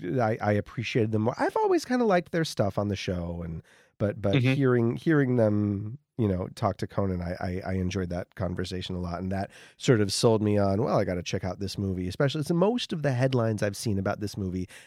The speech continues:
Speaker 1: have been to the effect of, like, "Yeah, I missed a lot of the dialogue because I was laughing every ninety seconds." So
Speaker 2: Oh,
Speaker 1: hard.
Speaker 2: good.
Speaker 1: Like,
Speaker 2: Okay.
Speaker 1: it, it seems, it, it feels like a really, just a good Lorne Michaels produced, you know,
Speaker 2: <laughs>
Speaker 1: uh,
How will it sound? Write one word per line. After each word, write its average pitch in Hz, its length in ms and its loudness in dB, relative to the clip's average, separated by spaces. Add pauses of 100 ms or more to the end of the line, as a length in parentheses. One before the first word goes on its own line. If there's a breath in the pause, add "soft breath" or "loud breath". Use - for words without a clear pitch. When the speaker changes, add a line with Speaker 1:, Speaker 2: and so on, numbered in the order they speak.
Speaker 1:
have 101 240 -2
been 104 220 -2
to - 100 -6
the 101 160 -2
effect 92 440 -2
of, 90 220 -4
like, 87 280 -4 (260 loud breath)
"Yeah, 113 320 4
I 113 120 2
missed 110 300 0
a 123 40 2
lot 104 240 4
of 95 60 -6
the 101 60 -6
dialogue 92 540 0
because 92 260 -6
I 90 120 -4
was 90 160 -6
laughing 82 420 -4
every 82 160 -6
ninety 78 280 -8
seconds." - 400 -12
So - 120 -10
Speaker 2:
Oh, 139 60 2
Speaker 1:
hard. 135 100 0
Speaker 2:
good. 101 260 0
Speaker 1:
Like, - 200 -4
Speaker 2:
Okay. 95 140 -4
Speaker 1:
it, 87 140 -10
it 107 160 -6
seems, 104 440 0 (340 loud breath)
it, 123 160 2 (140)
it 147 160 2
feels 135 480 4
like 110 200 4
a 113 60 6
really, 110 400 2
just - 240 -6
a 92 60 -2 (100)
good 135 520 4 (360 soft breath)
Lorne 170 300 6
Michaels 123 360 4
produced, - 880 -2 (120)
you 110 140 2
know, 85 340 -2 (100)
Speaker 2:
<laughs> 175 540 0
Speaker 1:
uh, 90 480 -2